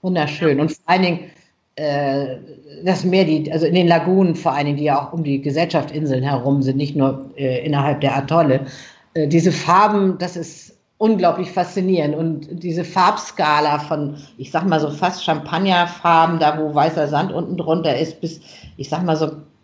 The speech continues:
Speaker 1: bis so Türkis, Knallblau, Tiefblau,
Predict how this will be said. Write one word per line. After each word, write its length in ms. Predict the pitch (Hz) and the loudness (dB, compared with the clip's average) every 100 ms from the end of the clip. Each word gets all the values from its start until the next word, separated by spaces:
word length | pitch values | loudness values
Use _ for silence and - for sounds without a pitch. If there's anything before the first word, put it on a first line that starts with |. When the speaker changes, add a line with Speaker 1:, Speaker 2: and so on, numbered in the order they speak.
| _ | _
Speaker 1:
bis 260 | 110 101 - | -20 -18 -16
so 60 | 139 - _ 143 - | -18 -18 _ -20 -18
Türkis, 840 | - 220 - - 233 226 220 208 - | -2 -2 -2 -2 2 4 4 0 -6
Knallblau, 840 | - 175 180 190 190 170 156 160 | -8 -4 0 2 4 4 4 4
Tiefblau, 800 | 165 - 214 196 - 156 143 147 | 2 -2 -4 -4 -4 2 4 2